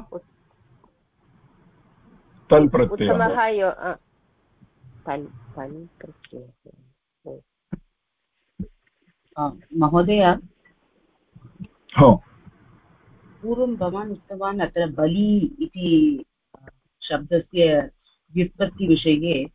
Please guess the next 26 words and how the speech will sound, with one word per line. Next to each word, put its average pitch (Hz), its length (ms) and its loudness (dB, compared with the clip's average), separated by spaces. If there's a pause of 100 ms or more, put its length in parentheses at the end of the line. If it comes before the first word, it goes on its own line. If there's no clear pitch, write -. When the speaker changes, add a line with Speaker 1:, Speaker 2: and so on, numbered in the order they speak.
(320)
Speaker 3:
अत्र 185 280 -2
बलि 226 480 4
इति 196 500 -2
अत्र 175 260 -2
दीर्घ 196 340 -4
इकारः 202 640 -2
उपयुक्तः 170 760 -2
अस्ति, - 380 -8 (460)
अतः 180 340 0
तत् 202 400 -2
तु 240 160 4
स्त्रीलिङ्गवाचकशब्दम् 175 1800 0
अस्ति, 185 320 -8
अतः 170 320 -2
तस्य 175 320 -4
निर्माणं 185 580 0
तु, 247 380 4 (460)
आ, 160 320 4
नीष् 180 840 2
इति 202 300 -10
प्रत्ययस्य 185 600 -6
योजनेन 165 640 0
एव 156 300 -2
अभवत्। 156 580 -4 (600)
यदि 180 340 4
बलि 180 520 0